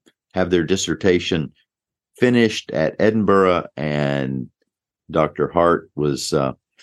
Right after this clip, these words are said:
at Westminster at that time, and he said, "Well,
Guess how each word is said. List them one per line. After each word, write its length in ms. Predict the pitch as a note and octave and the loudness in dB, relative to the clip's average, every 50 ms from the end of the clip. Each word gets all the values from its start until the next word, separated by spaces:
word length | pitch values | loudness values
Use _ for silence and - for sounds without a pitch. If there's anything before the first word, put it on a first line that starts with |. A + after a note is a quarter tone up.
| - - - - - _ _ _ _ _ _ _ | -20 -20 -20 -20 -20 _ _ _ _ _ _ _
at 200 | - D#2+ D2 - | 0 0 0 2
Westminster 840 | D2 E2 E2 D#2 - - F2+ E2+ E2 - - - E2 D2 - - _ _ _ _ _ _ _ _ _ _ _ _ _ _ _ | 2 2 2 2 0 -2 -2 -2 -2 -2 -2 0 0 -2 -2 -4 _ _ _ _ _ _ _ _ _ _ _ _ _ _ _
at 160 | - D2+ D2 - | -6 -6 -2 0
that 260 | E2+ D#2+ D2+ - - | 0 0 0 0 0
time, 420 | G2 F#2+ F#2+ G#2 G#2+ G#2+ G#2 F#2+ | 0 2 2 4 2 2 2 2
and 400 | D#2 D2 C#2 C2+ C2+ B1+ - - _ _ _ _ _ _ _ | 2 2 0 -2 -4 -6 -10 -14 _ _ _ _ _ _ _
he 160 | F#2 F#2 F2 | -6 -6 -6
said, 280 | E2+ - - F#2+ F2 F#2 | -4 -2 0 0 0 2
"Well, 300 | F#2+ F#2+ F2+ - - | 2 2 2 0 -2